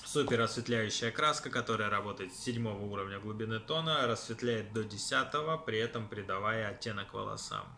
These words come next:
Чем тоньше волос, тем ярче цвет вы увидите, более насыщенный. Чем волос более плотный, соответственно, цвета будут не такие, как в палитре, естественно, потому что это цвета очень прозрачные. Э,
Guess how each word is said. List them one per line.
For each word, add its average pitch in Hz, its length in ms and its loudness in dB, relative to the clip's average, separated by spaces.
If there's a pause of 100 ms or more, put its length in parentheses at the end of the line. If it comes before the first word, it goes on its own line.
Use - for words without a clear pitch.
(140)
Чем 123 300 0
тоньше 120 420 -2
волос, 160 400 -2
тем 113 240 -2
ярче 113 440 -2
цвет 110 360 -4
вы 110 160 -4
увидите, 101 580 -8
более 104 360 -6
насыщенный. 107 720 -8 (760)
Чем 131 180 4
волос 120 300 6
более 107 380 2
плотный, 131 580 -4
соответственно, 120 1000 -2
цвета 107 440 -2
будут 104 540 -8 (640)
не 120 120 -2
такие, 107 320 -6
как - 220 -10
в - 80 -14
палитре, 98 460 -6
естественно, 113 680 -12
потому 110 400 -6
что - 260 -8 (120)
это 131 240 -4
цвета 117 500 -4 (120)
очень 113 360 -4
прозрачные. 92 800 -6 (1160)
Э, 110 460 -2